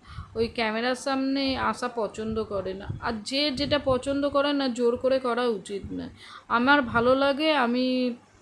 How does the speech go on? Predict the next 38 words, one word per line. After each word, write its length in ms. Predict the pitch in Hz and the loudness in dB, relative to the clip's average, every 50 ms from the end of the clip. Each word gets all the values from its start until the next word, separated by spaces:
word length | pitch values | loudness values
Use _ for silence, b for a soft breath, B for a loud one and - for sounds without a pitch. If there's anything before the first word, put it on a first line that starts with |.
| b b b b b - | b b b b b -6
ডেইলি 340 | 220 254 269 262 262 277 294 | 0 4 4 4 6 4 2
ব্লগ 340 | 240 233 247 269 277 294 294 294 | 2 2 4 6 6 6 4 0
শেয়ার 300 | - - 247 240 247 254 | -2 0 0 0 0 0
করি, 220 | 254 294 294 311 | -2 -4 -4 -4
সেটা 280 | - - 247 220 254 254 | -2 -2 -4 -2 -2 -2
আমার 200 | 254 269 277 269 | -2 -2 -2 0
ব্যক্তিগত 640 | 247 226 208 208 - - 233 220 233 226 220 233 | 0 -2 -2 -2 -8 -10 -6 -4 -4 -4 -4 -4
ব্যাপার, 520 | 226 220 202 - - - - - 165 165 165 - B B B B B B B - | -2 -2 -2 -2 -4 -6 -10 -10 -8 -8 -10 -14 B B B B B B B -8
কিন্তু 220 | - 269 262 294 294 | -6 -4 -2 2 4
ও 120 | 277 269 262 | 4 4 4
যখন 300 | 262 277 277 294 294 269 | 4 2 2 2 -2 0
পছন্দ 440 | 269 254 247 254 269 277 269 277 | 0 0 0 0 0 0 0 0
করে 260 | 277 285 277 285 285 285 | 2 2 2 2 2 0
না, 300 | 277 269 254 254 247 - - - - | 0 0 -2 -2 -4 -6 -12 -14 -8
আমার 280 | - 226 247 254 262 262 | -6 -2 -2 0 -2 -2
কি 200 | 269 269 269 254 | -2 -4 -4 0
দরকার 380 | 254 247 240 226 220 240 233 | 0 0 0 0 -2 -4 -6
বলো 260 | 220 220 226 226 233 226 | -4 -4 -2 -2 -2 -2
না, 220 | 220 202 190 190 190 180 | -4 -6 -6 -8 -8 -4
জোর 220 | 226 220 220 233 | 0 0 0 0
করে 220 | 226 247 247 247 | 0 0 0 0
কি 140 | 247 - 254 | 0 0 -6
কোনো 320 | 233 - 240 226 226 233 233 | -6 -4 -4 -4 -2 -2 -2
জিনিস 420 | 226 240 226 240 247 240 - 254 | -2 -2 -2 -2 -4 -4 -6 -6
হয়? 160 | 240 240 220 | -6 -6 -6
আমি 280 | - - 208 220 240 247 | -4 -4 -2 -2 -2 -2
একদম, 440 | 233 226 220 226 226 254 262 262 254 | -2 -4 -6 -6 -4 -4 -2 0 2
দেখবে 360 | 254 254 247 254 254 277 302 - B B B B B B B B - | 2 0 0 0 -4 -4 -6 -8 B B B B B B B B -6
তোমরা 260 | 240 240 240 254 254 | -4 0 2 2 2
লক্ষ্য 300 | 247 247 240 247 - 262 | 4 2 2 2 -2 -6
করবে, 340 | 254 277 269 262 269 285 285 277 - - _ _ - - - - | -2 -2 -2 0 0 0 -2 -2 -6 -20 _ _ -20 -20 -12 -6
আমার 240 | 220 220 226 233 233 - | -4 -2 -2 -2 -2 -2
ছেলে 200 | - 269 262 269 | -2 0 0 0
কিন্তু 400 | 262 277 285 269 262 247 269 262 | 2 2 0 0 0 -2 -2 -2
ক্যামেরার 380 | 254 240 214 214 214 214 226 226 | -2 -2 -2 -2 -2 -2 -4 -4
সামনে 460 | - - 247 240 240 247 254 247 226 | -4 -6 -6 -4 -4 -2 -2 -2 -2
আসে 360 | 196 180 175 - - 190 180 | -4 -4 -6 -8 -8 -8 -6
না। 220 | 180 180 - - | -6 -6 -8 -10